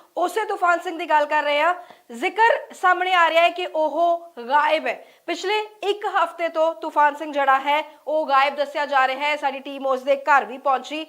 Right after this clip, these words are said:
ਤੇ ਮਾਂ ਦੱਸ ਰਹੀ ਹੈ, ਚਾਚੀ ਦੱਸ ਰਹੀ ਹੈ ਕਿ ਪਿਛਲੇ ਇੱਕ ਹਫ਼ਤੇ ਤੋਂ ਤੂਫਾਨ ਸਿੰਘ ਦਾ ਕੋਈ ਅਤਾ ਪਤਾ ਨਹੀਂ ਹੈ।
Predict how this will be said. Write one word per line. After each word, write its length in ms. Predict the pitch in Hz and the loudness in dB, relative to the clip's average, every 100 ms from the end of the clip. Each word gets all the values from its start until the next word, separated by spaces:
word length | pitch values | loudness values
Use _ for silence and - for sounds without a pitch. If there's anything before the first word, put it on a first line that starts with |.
| - _ - | -14 _ -8
ਤੇ 280 | 339 359 359 - - | -4 -2 -4 -8 -14
ਮਾਂ 340 | 254 302 339 392 | -2 4 6 6
ਦੱਸ 300 | 381 370 370 | 4 2 -2
ਰਹੀ 260 | 349 339 | -4 0
ਹੈ, 140 | 330 339 | 2 2
ਚਾਚੀ 380 | 349 311 339 | 0 -2 -2
ਦੱਸ 280 | 320 311 311 | -2 -2 -2
ਰਹੀ 180 | 330 311 | -6 0
ਹੈ 80 | 311 | 0
ਕਿ 260 | 320 330 330 - - | 0 -4 -4 -10 -12
ਪਿਛਲੇ 260 | 339 349 | -8 -2
ਇੱਕ 380 | 359 349 403 403 | 0 0 -2 -2
ਹਫ਼ਤੇ 440 | 427 381 - 311 311 | -4 -4 -4 -4 -2
ਤੋਂ 260 | 302 294 | 0 0
ਤੂਫਾਨ 440 | 302 311 294 269 269 | 0 -2 2 2 0
ਸਿੰਘ 280 | 294 285 | -6 -2
ਦਾ 120 | 262 285 | 0 0
ਕੋਈ 500 | 285 294 330 381 359 | 0 -2 0 2 0
ਅਤਾ 160 | 294 | 0
ਪਤਾ 240 | 285 294 277 | -2 -2 -2
ਨਹੀਂ 240 | 262 262 | -2 -2
ਹੈ। 120 | 294 | -2